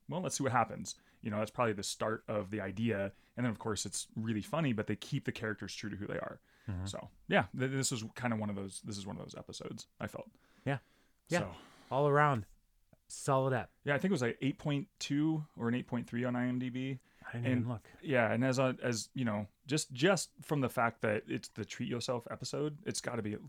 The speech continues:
Speaker 1: least an eight point six.
Speaker 2: Right. Yeah.
Speaker 1: So.
Speaker 2: 'Cause that will come back, listener. Treat yourself.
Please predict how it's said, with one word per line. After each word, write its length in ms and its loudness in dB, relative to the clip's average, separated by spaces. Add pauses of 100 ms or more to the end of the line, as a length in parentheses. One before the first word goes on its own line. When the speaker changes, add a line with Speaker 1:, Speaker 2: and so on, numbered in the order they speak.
(120)
Speaker 1:
least 220 -2
an 100 -8
eight 120 -8
point 200 -12
six. 300 -16 (180)
Speaker 2:
Right. 220 -12 (400)
Yeah. 100 -4
Speaker 1:
So. 160 -6 (120)
Speaker 2:
'Cause 120 -4
that 160 4
will 120 6
come 180 2
back, 240 4
listener. 380 -2 (360)
Treat 180 -2
yourself. 560 -4